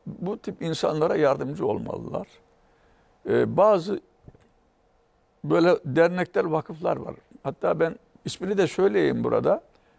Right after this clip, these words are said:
Çünkü oranın bir yetkilisi galiba buradaki bir programa da katılmıştı.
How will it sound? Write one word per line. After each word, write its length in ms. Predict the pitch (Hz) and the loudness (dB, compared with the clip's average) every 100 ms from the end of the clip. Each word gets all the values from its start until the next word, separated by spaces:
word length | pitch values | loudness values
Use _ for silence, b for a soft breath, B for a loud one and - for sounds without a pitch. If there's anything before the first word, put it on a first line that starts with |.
| b | b
Çünkü 300 | - 175 165 | -10 -6 -2
oranın 440 | 170 156 170 170 147 | 0 2 2 -2 -2
bir 60 | |
yetkilisi 500 | 156 156 151 147 165 | -2 -2 -4 -6 -4
galiba 540 | 156 151 143 143 165 143 | 0 0 0 0 -2 -2
buradaki 580 | 151 151 135 147 - 131 | -2 0 0 -2 -8 -10
bir 40 | |
programa 500 | - 147 127 143 160 | -6 -2 0 0 -2
da 100 | 135 | -4
katılmıştı. 800 | - 113 123 117 - - - | -4 -8 -6 -6 -6 -8 -10